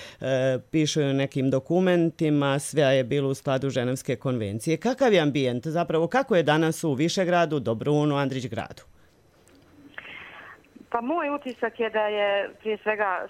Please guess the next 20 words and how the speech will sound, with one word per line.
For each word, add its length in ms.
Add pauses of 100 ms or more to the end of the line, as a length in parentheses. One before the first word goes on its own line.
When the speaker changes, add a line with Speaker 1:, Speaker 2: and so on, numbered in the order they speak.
Speaker 2:
svakako 400 (120)
svečano, 520 (380)
ali 320
se 100
nekako 920
na 220
licima 580
prisutnih 580 (360)
očitava, 840
e, 440
i 80
ponos, 460
e, 240 (380)
zato 240
što 160
su 200 (260)
dio 340
svega 280
ovoga. 400
E, 420